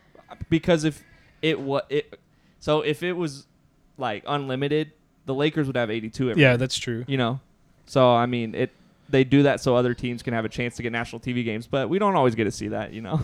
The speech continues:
Speaker 1: <laughs> It doesn't always work out for everybody.
Speaker 2: But, uh, opening night, which is Tuesday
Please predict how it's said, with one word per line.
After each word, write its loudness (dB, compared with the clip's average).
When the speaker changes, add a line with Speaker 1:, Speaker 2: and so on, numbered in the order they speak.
Speaker 1:
<laughs> -16
It -6
doesn't 2
always 2
work 0
out -2
for -4
everybody. -8
Speaker 2:
But, 4
uh, 4
opening 4
night, 4
which -2
is 0
Tuesday 2